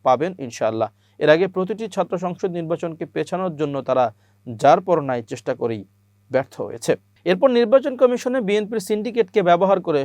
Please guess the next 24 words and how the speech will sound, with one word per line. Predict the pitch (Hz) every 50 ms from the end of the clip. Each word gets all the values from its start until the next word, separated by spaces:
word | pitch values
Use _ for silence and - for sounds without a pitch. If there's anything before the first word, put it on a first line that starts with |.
| 131 -
শাকসু | 165 156 - - 185 180 165
নির্বাচনকেও | 160 143 151 147 160 151 143 135 151 139 123 131
বানচালের | 131 135 - 143 131 123 113 -
চক্রান্ত | - 147 - 165 147 120 - 117 -
করে। | 104 98 110 - _ _ -
এতে | 123 131 139 -
সাধারণ | 131 135 131 151 156 147 -
শিক্ষার্থীরা | 165 - - 180 180 - 214 208 202 - 156
আন্দোলন | 156 160 180 196 180 147 -
করে | 123 107 104 - 147
এবং | 175 202 170 151 147 _ _ - _ _ -
সে | - 233 240 233
আন্দোলনে | 233 240 262 254 214 175 165 -
ছাত্রদলের | - 180 170 196 190 180 185 180 180 160 -
প্যানেলও | - 160 160 175 175 156 127 120
অংশ | 113 - 127 110
নেয়। | 110 107 - _ _ _
পরবর্তী | - 139 139 139 139 139 - - -
সময়ে | 170 175 180 185 170 160
নির্বাচন | 156 151 175 170 190 180 180
কমিশন | - 175 170 170 - 233 247 302 - - - - _ _ -
শাকসুকে | - - 208 202 - - - 247 - 254 208 -
প্রজ্ঞাপনের | 202 202 185 185 202 185 190 190 190 190 - - 151
আওতামুক্ত | 160 170 - 180 143 120 - _